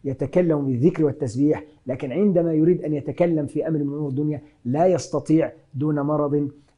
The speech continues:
أو ألم. آه، وهذه كانت دلالة واضحة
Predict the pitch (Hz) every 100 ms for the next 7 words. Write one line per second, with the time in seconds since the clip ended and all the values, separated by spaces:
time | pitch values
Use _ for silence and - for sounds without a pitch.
0 | - 139 143 151 151 156 151 147 - _
1 | _ - 156 147 - 139 143 160 139 143
2 | 143 147 143 127 135 139 151 151 151 143
3 | 135 139 -